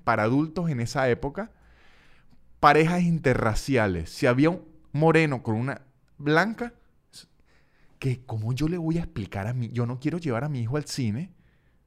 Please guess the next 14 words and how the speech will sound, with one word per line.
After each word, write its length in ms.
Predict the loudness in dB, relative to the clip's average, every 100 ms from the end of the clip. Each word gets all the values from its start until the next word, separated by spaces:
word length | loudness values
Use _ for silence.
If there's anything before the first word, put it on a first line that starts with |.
| _ _ _ _ _ _ _ _
y 80 | -10
que 180 | -4 0
vea 220 | 2 2
una 180 | 2 -2
blanca 300 | -2 -4 -4
con 120 | -4
un 60 | -2
negro 220 | -2 -4
y 80 | -2
yo 140 | -2
le 100 | -2
tenga 280 | -4 -6 -6
que 100 | -12
explicar 520 | -12 -12 -8 -6 -6